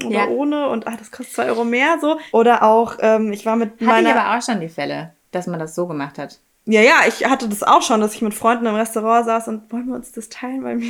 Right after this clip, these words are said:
Speaker 2: Ja,
Speaker 1: ist das zu teuer.
Speaker 2: voll.
Speaker 1: Und ich so, äh, nein.
Speaker 2: Oder, äh, tatsächlich sogar gar nicht in Restaurants geht und nur in den Supermarkt und alles irgendwie, äh, am Strand verputzt.
Speaker 1: Ja,
Speaker 2: <laughs> Also so.
Speaker 1: ich meine, es, manche
Speaker 2: Baguette,
Speaker 1: Leute können
Speaker 2: Baguette,
Speaker 1: es
Speaker 2: Baguette.
Speaker 1: sich den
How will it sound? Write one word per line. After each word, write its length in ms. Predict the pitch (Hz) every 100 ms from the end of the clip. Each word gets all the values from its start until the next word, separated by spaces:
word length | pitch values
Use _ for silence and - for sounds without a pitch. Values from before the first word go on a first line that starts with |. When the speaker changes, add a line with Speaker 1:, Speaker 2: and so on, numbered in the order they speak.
| 311
Speaker 2:
Ja, 120 | 277
Speaker 1:
ist 80 | 294
das 60 | -
zu 100 | 240
teuer. 220 | - 277 269
Speaker 2:
voll. 20 | 247
Speaker 1:
Und 20 |
ich 160 | 233
so, 140 | - 214 -
äh, 140 | 208 202
nein. 720 | 196 180 185 269 233 277 269 247 -
Speaker 2:
Oder, 360 | 196 196 190 185
äh, 180 | 190 190
tatsächlich 500 | 190 185 185 196 202
sogar 220 | 196 185
gar 420 | 185 170 156 190 226
nicht 160 | 240
in 100 | 214
Restaurants 600 | 202 196 196 196 196 208
geht 180 | - 208
und 120 | 180
nur 80 | 185
in 60 | 190
den 20 |
Supermarkt 460 | 190 202 202 196 185
und 100 | 180
alles 260 | - 175
irgendwie, 420 | - 175 175 170 165
äh, 240 | 147 - - -
am 160 | 160
Strand 300 | 160 - 170
verputzt. 580 | 165 151 156 - - - 180
Speaker 1:
Ja, 200 | 202 226
Speaker 2:
<laughs> 20 |
Also 160 | 226 160
so. 220 | 233 214 180
Speaker 1:
ich 140 | 208
meine, 200 | 226 233
es, 120 | 220
manche 300 | - 165 156
Speaker 2:
Baguette, 240 | 214 214 226
Speaker 1:
Leute 100 | 170
können 180 | - 269
Speaker 2:
Baguette, 220 | 285 254 226
Speaker 1:
es 60 |
Speaker 2:
Baguette. 240 | 196 208 -
Speaker 1:
sich 220 | 226 220
den 320 | 214 214 208